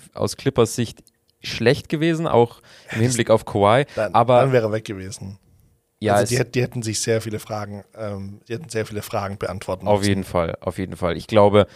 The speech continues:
Speaker 1: trotzdem, dass viel passieren muss, dass er aus L A weggeht, weil er einfach, weil das seine Heimat ist, weil er da zu Hause ist und da auch hin wollte. Und man muss auch sagen,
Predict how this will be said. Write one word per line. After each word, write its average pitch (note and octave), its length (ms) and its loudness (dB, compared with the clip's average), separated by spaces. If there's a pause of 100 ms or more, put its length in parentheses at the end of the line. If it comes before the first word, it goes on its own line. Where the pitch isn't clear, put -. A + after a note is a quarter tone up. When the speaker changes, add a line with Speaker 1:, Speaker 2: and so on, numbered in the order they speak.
(300)
Speaker 1:
trotzdem, A2 640 0
dass G2+ 240 2
viel B2+ 260 -6
passieren A2 380 -2
muss, G#2+ 180 -4
dass G2+ 160 -4
er G#2 160 -2
aus - 240 -6 (140)
L G2+ 160 -4
A G2+ 160 2
weggeht, C#3+ 520 0
weil G2 140 2
er F#2+ 180 0
einfach, G2+ 360 -6
weil G2+ 120 0
das G2+ 100 -6
seine G2 220 -2
Heimat B2+ 280 0
ist, - 360 -6
weil G2 140 -2
er G2 60 2
da F#2+ 140 0
zu G2 160 -2
Hause A#2+ 300 4
ist - 260 -6 (320)
und - 460 -8
da G2 80 4
auch G2 180 0
hin G2 340 -6
wollte. D3 460 6 (200)
Und A2+ 220 -2 (300)
man A2+ 160 0
muss C#3 180 -2
auch B2+ 180 4
sagen, C#3+ 480 2